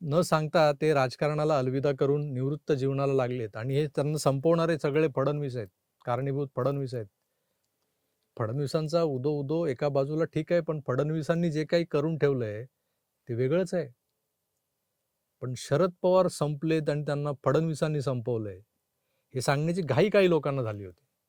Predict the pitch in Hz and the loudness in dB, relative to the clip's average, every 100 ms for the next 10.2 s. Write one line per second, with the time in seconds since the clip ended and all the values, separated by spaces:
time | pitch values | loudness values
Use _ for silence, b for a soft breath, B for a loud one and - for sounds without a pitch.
0 | _ _ _ _ _ _ _ _ 113 104 | _ _ _ _ _ _ _ _ -14 -10
1 | 113 135 147 160 160 147 160 151 147 170 | -2 2 4 4 0 0 -2 0 2 2
2 | 165 - 107 95 95 _ _ _ - 127 | 2 -2 -6 -12 -18 _ _ _ -6 2
3 | 180 196 _ _ _ _ _ _ - 117 | 2 0 _ _ _ _ _ _ -6 -4
4 | 131 196 185 - - 139 202 190 156 139 | 2 2 2 -2 -4 0 2 2 2 2
5 | 117 120 - _ _ _ _ _ - 131 | 0 -4 -14 _ _ _ _ _ -6 -2
6 | 160 143 160 135 131 127 131 120 107 104 | 0 0 -2 0 0 0 -4 -6 -6 -10
7 | 90 95 _ _ _ _ _ _ - 117 | -10 -16 _ _ _ _ _ _ -12 -10
8 | 117 127 139 151 165 - - 143 156 170 | -2 0 2 2 0 0 -2 0 0 0
9 | 147 120 123 127 127 123 147 160 147 147 | -2 -2 -2 -2 -4 -4 -2 0 0 0
10 | 156 180 | 0 -2